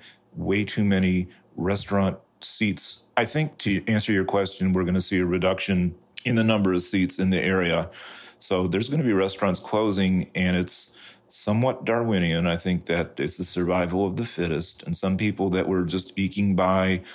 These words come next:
on some tiny margins have probably had to do some soul searching and think, "Is this something that I'm still willing to do?"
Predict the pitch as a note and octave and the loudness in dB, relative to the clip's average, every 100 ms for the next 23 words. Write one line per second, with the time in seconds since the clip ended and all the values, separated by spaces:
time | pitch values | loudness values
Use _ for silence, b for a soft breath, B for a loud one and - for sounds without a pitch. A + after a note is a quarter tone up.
0 | B _ - F2 - E2+ F#2+ F#2 F#2+ F#2+ | B _ -4 -2 -2 -2 0 2 4 4
1 | F#2 F#2+ G2+ G2+ G#2+ B B B - F2 | 2 2 2 2 0 B B B -6 -2
2 | F2+ D#2+ D2 _ _ _ - - G2+ G2 | -2 -4 -10 _ _ _ -14 -2 0 2
3 | G2 F#2+ F#2 F2 F#2 F#2 F2 - F#2+ F#2 | 0 0 0 0 0 -2 -2 0 -2 0
4 | G2 F2+ - F2+ F2 - G2 F2+ F#2+ E2+ | -2 -2 -2 0 0 0 -2 -2 -4 -2
5 | F#2 - G2 F2+ F2+ F2+ F2 - - F#2 | -4 -2 -2 0 0 0 0 -2 -2 0
6 | F2 F2+ F2 F2 F2+ F2 A2 D2+ - | 2 2 0 0 -2 0 0 0 -6